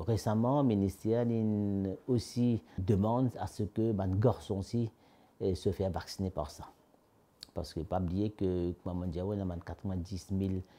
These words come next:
personnes en deux mille dix-neuf, hommes, qui ont un cancer. Donc, un cancer de la verge, un cancer de, de l'anus, un cancer de la bouche. Donc, euh,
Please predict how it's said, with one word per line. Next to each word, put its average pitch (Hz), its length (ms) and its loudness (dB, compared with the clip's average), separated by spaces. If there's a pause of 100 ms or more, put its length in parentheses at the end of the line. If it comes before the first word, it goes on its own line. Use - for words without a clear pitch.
(200)
personnes 113 520 0
en 95 120 -4
deux 92 140 0
mille 85 200 -4
dix-neuf, 87 500 -4 (180)
hommes, 120 340 0 (260)
qui - 100 -4
ont 87 160 0
un 87 80 -2
cancer. 90 480 -4
Donc, 82 260 -6
un 82 100 -6
cancer 85 360 -8
de 87 80 -4
la 82 140 -6
verge, 123 440 -2 (440)
un 90 100 0
cancer 80 460 -4
de, 82 420 -2
de 69 180 -8
l'anus, 113 520 0
un 117 260 0
cancer 82 380 -6
de 85 80 -6
la 71 100 -6
bouche. 131 420 -4 (520)
Donc, 87 300 -4
euh, 82 420 0